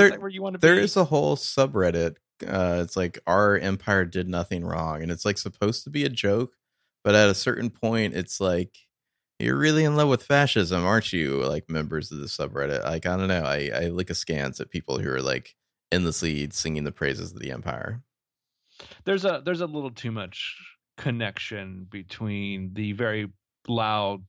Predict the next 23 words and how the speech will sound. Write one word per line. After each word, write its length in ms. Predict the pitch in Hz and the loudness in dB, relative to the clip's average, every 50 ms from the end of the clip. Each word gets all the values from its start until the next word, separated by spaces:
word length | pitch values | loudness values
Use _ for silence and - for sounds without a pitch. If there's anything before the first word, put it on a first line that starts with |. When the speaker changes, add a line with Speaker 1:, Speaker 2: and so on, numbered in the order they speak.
| _ _ _ 139 | _ _ _ -18
Speaker 2:
voices 560 | 113 110 113 113 104 107 - 110 107 92 95 | -14 -8 -6 -4 -4 -4 -4 -4 -6 -6 -6
of 220 | - 110 107 95 92 98 _ - _ _ - | -4 -4 -4 -4 -6 -10 _ -20 _ _ -6
the 100 | 110 101 | -4 -4
right, 400 | 95 101 98 98 98 95 98 - _ _ - | -2 -2 -2 -2 -2 -4 -6 -8 _ _ -4
uh, 220 | - 139 123 120 - - _ - | -2 -2 -2 -2 -4 -8 _ -4
internationally 720 | 165 185 180 147 127 110 110 107 - - 104 92 92 90 - _ _ _ _ _ _ _ _ _ | -2 0 0 0 0 -2 -4 -6 -8 -10 -12 -14 -14 -16 -20 _ _ _ _ _ _ _ _ _
and, 480 | - 113 110 110 107 101 98 98 95 95 - | -6 -6 -4 -4 -6 -6 -8 -8 -10 -12 -10
and 180 | 113 107 98 - | -10 -10 -8 -6
fascism. 480 | - 104 98 95 95 107 104 104 104 | -6 -6 -6 -6 -8 -10 -10 -8 -8
I 120 | 107 107 107 | -6 -8 -8
saw 220 | 107 - 135 123 | -4 -4 -4 -4
something 320 | 113 - 120 107 110 104 | -4 -4 -8 -8 -8 -8
with 140 | 98 95 92 | -8 -8 -10
Farage 760 | 92 - - 113 101 98 101 98 95 95 98 95 95 - - - _ _ _ _ _ _ _ _ _ _ _ _ _ | -12 -12 -8 -4 -4 -2 0 0 -2 -2 -4 -6 -10 -14 -16 -18 _ _ _ _ _ _ _ _ _ _ _ _ _
where 120 | - 117 113 | -10 -8 -6
he 60 | 110 | -6
took 220 | - - 113 104 | -4 -4 -6 -6
photos 640 | - - - - 120 110 107 107 107 104 98 - - 113 | -8 -12 -6 -2 -2 0 0 -2 -4 -4 -8 -10 -12 -8
with, 260 | 113 110 107 101 - - | -6 -6 -6 -8 -8 -6
like, 220 | 113 107 101 98 | -4 -4 -4 -6
vets, 920 | 98 98 101 113 110 110 110 110 _ - - - - - - - - - - - | -10 -10 -8 -8 -6 -8 -10 -12 _ -16 -16 -16 -16 -14 -16 -16 -16 -18 -14 -10
you 120 | 123 117 | -6 -4
know, 280 | 110 107 104 104 101 107 | -2 -2 -2 -4 -6 -8